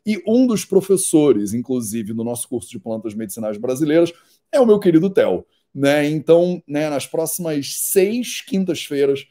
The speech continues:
a gente vai fazer lives sobre plantas medicinais brasileiras com os professores do curso. E aí você vai conhecer aos pouquinhos quem são, né, os nossos professores desse curso.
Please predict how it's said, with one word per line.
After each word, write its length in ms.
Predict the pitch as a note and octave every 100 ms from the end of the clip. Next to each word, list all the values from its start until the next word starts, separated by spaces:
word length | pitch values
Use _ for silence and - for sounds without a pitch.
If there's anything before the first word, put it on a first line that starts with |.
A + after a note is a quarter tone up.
| _
a 80 | -
gente 180 | G#2+ C3+
vai 80 | D3+
fazer 200 | C#3 C#3
lives 500 | C3 B2+ C3 C3+ B2+
sobre 200 | - C3
plantas 540 | C3+ D#3 D#3 F#3+ G3 D#3
medicinais 480 | D#3+ - C#3+ C3
brasileiras 580 | A2+ A#2 G2+ G#2+ C3 D3
com 140 | - D#3+
os 100 | -
professores 560 | E3+ E3 D#3+ D3+ C#3+
do 100 | C#3+
curso. 380 | E3+ B2+ B2+ - _ _ _
E 80 | C3
aí 80 | C#3
você 220 | C3+ C3
vai 80 | D3
conhecer 460 | C#3 D#3 D#3+ - C#3
aos 180 | C3+
pouquinhos 540 | - D#3 - F3 D3+ -
quem 180 | F#3 F#3+
são, 360 | - D3 C#3 C#3 _ _
né, 140 | A#2+ B2
os 160 | A#2+
nossos 280 | A#2+ A#2 A#2
professores 600 | - B2+ C3 - G#2 G#2+
desse 220 | G#2 G#2
curso. 360 | C3+ - D#2 -